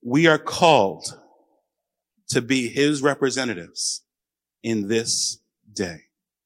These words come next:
So when we sing, "I have decided to follow Jesus," we need to understand what we're singing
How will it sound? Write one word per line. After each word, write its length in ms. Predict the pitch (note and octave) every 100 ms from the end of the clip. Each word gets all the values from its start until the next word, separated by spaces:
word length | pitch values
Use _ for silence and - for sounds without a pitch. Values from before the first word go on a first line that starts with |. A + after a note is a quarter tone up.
| _ _ _ _ _ _ _ _ -
So 140 | B2+
when 200 | A#2+ A#2+
we 180 | A#2+ D#3+
sing, 540 | - - E3 B2+ G#2+ - _ _ _ -
"I 200 | C3+ D3
have 320 | C3 C#3 B2
decided 600 | A#2 B2 - C3 A#2+ A2
to 120 | G#2+
follow 340 | - A#2 A2 G2
Jesus," 540 | G2+ A2 F#2+ D2+ -
we 80 | A#2
need 180 | C3 A#2+
to 100 | A#2
understand 480 | C#3 C3 G#2+ C3+ B2+
what 140 | A2+ F#2+
we're 100 | G2
singing 500 | - A2 F#2 C3+